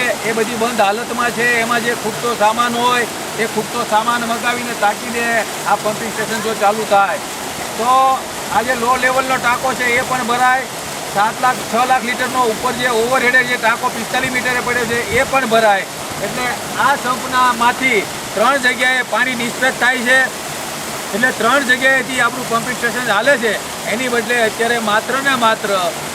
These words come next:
જે આગળ સો એચપીની મોટર છે, અને સો એચપીની મોટરમાંથી આપણે આખા ગામની અંદર આપણે પાણી સપ્લાય કરીએ છીએ, એ શક્ય જ નથી, એમ હું ચોક્કસપણે કહું છું. એટલે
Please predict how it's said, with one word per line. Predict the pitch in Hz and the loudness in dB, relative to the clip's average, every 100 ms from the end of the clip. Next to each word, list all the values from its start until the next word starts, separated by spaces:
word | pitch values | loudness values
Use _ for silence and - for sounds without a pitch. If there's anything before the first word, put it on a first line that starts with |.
| - | -2
જે | 208 240 | 2 4
આગળ | 226 226 247 | 4 2 0
સો | 240 - 233 247 | -2 0 2 2
એચપીની | 240 226 240 247 240 | 2 0 -4 -6 -2
મોટર | 226 240 262 | 0 0 0
છે, | 220 226 185 - - - | 2 0 0 -6 -10 -6
અને | 214 | -4
સો | 208 214 247 | -2 0 2
એચપીની | 247 240 240 247 | 2 0 -4 -4
મોટરમાંથી | 233 226 226 233 226 226 226 | 0 0 0 0 0 0 0
આપણે | 208 214 220 | 0 2 0
આખા | 208 214 | 2 0
ગામની | 208 190 208 214 220 | 0 -2 -2 -4 -4
અંદર | 208 202 202 | -4 -2 -2
આપણે | 190 202 | -2 -4
પાણી | 185 196 | -4 -6
સપ્લાય | 202 190 202 202 | -6 -4 -2 -2
કરીએ | 208 240 240 | -2 0 0
છીએ, | 202 190 160 - - - 185 233 | 0 -6 -6 -6 -8 -6 2 4
એ | 247 247 - - - - | 4 2 -2 -8 -8 -2
શક્ય | 220 226 294 302 | -2 0 2 2
જ | 233 | 2
નથી, | 277 277 269 | -2 0 0
એમ | 269 | 0
હું | 262 | 0
ચોક્કસપણે | 254 - 302 - 285 311 254 | -2 0 0 2 2 2 2
કહું | 254 233 | 0 0
છું. | 180 208 - - - - - - - - | -4 -6 -8 -10 -10 -10 -10 -10 -8 -4
એટલે | 226 262 285 294 | -2 2 4 4